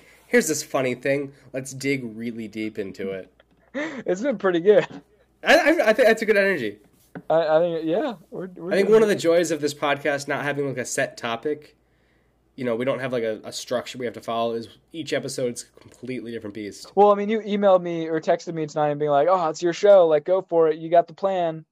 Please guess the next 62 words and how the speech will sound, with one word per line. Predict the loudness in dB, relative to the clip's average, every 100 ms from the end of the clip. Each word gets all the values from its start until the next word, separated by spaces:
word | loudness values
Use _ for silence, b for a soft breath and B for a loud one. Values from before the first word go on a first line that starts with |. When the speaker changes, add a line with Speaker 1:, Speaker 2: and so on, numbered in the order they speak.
| -12
Speaker 2:
I'm | -2
like, | 0 4
"I've | 2 4
got | 2 2
no | 0 -6
plan. | -4 -6 -8 -12 _ _
I | 0
have | 0 0
Speaker 1:
<laughs> | 0
Speaker 2:
zero | 4 4
plan. | 0 -6
I'm | -4 -2
gonna | -4
turn | -4 -4
on | -6
the | -4
mic | -4 -4
and | -6
just | -10 -2
go | -2
for | -2 -8 -12
it." | -14 B B B B B
Speaker 1:
Isn't | 0
that, | 2 4
but | 4
that's | 4
what | 4
we | 6
always | 6 4
do. | 0 -8 -10 _ _ _ _ -14
Speaker 2:
Yeah. | -4 -4 -4 -8 _ _ _ -10
Off | -4 -2
Speaker 1:
The |
Speaker 2:
the | 0
Speaker 1:
off | -2
the | -4
Speaker 2:
cuff. | 0
Speaker 1:
cuffers, | 0 0 -2 -6 -6
as | -8 -6
we, | -8 -8 -4
Speaker 2:
Off | -4 -2
the | -6
Speaker 1:
yeah, |
as | -4 -4
we've, |
as | -6 -8
Speaker 2:
cuffers. | -12 -12
Speaker 1:
we | -10
call | -8 -8
them. | -8 -10 -14 _
They, | -8 -6 -6
I |
feel | -2 -2
like | -2 -10 _ -8
they're | 0 2
less | 2 -2
stilted | -6 -4 -6 -6 -8
than | -6
when | -4
we | -2
have, | -2 -2
like, | -4 -6